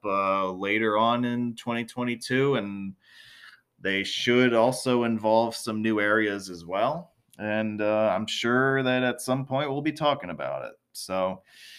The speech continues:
that is gonna do it here. That is it for me on this episode of Just Passing Through on the Gribble Nation Roadcast. Hope you enjoyed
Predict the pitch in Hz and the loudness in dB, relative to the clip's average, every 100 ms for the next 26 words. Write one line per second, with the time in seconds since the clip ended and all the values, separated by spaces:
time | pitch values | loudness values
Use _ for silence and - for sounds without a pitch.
0 | - - _ _ - 98 135 381 - 170 | -20 -20 _ _ -10 4 6 6 2 -4
1 | 143 165 151 110 143 190 110 - - - | -2 -2 -2 0 0 2 2 -2 -8 -2
2 | 175 117 78 107 139 135 _ _ _ _ | 0 2 0 -2 -4 -12 _ _ _ _
3 | _ _ _ _ _ _ _ _ _ 92 | _ _ _ _ _ _ _ _ _ -12
4 | 113 123 113 135 - - 104 120 135 87 | -4 -2 0 -2 -2 -8 -4 -2 -2 -2
5 | 85 90 92 107 - - 90 - - 80 | -4 -4 -4 -4 -6 -8 -10 -10 -14 -10
6 | 78 76 78 78 78 71 76 69 - - | -10 -10 -12 -10 -8 -10 -12 -16 -20 -20
7 | _ _ _ _ _ _ _ _ - 98 | _ _ _ _ _ _ _ _ -12 -10
8 | - 92 87 80 78 82 78 73 80 80 | -4 -2 -2 -8 -8 -8 -8 -8 -8 -8
9 | 78 71 76 73 80 80 80 80 73 73 | -8 -10 -10 -8 -8 -8 -6 -4 -2 -4
10 | - - 147 170 135 127 120 80 98 90 | -10 0 2 2 6 6 6 4 -4 -6
11 | 85 95 98 92 101 117 135 | -6 -2 0 2 2 2 0